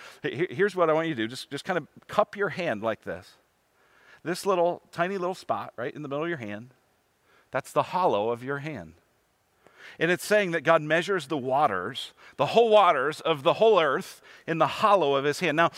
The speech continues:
we're not to take this literally as though God has physical hands and sometimes just for fun he holds all the water in it.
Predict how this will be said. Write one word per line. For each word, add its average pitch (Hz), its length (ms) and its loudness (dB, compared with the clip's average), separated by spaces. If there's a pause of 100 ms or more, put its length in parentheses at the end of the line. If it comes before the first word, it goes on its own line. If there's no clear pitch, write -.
(120)
we're 196 120 2
not 196 160 4
to 151 80 -8
take - 320 -4
this 151 220 -2 (200)
literally 131 580 0
as 123 160 -2
though 131 140 0
God 127 260 2
has 123 260 -2
physical 135 520 -4
hands 131 440 -4
and 110 180 -8
sometimes 127 440 -4
just - 160 -10
for 113 120 -10
fun 127 220 -2
he 117 120 -8
holds 131 300 -2
all 127 120 4
the 110 60 -2
water 120 360 2
in 98 100 -4
it. 143 120 -6